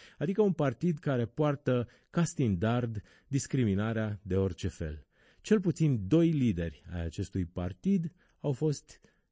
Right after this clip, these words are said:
și lideri de galerii, sau în orice caz foarte vizibili în partea de extremă dreaptă a unor galerii ale unor echipe de fotbal.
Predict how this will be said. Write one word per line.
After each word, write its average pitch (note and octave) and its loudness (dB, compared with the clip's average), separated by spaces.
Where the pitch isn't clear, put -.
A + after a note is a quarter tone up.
și - -4
lideri A2+ 0
de F#2 -2
galerii, G#2+ 0
sau G2+ -2
în F#2 0
orice A2+ -2
caz B2 0
foarte D#3 0
vizibili A#2+ 0
în F#2+ 2
partea A2+ -2
de F#2+ -2
extremă F2+ -2
dreaptă G#2 -2
a A#2+ 2
unor A#2+ 4
galerii A#2 0
ale A#2+ 4
unor A#2 2
echipe F#2+ -2
de G2+ 0
fotbal. C#2+ -6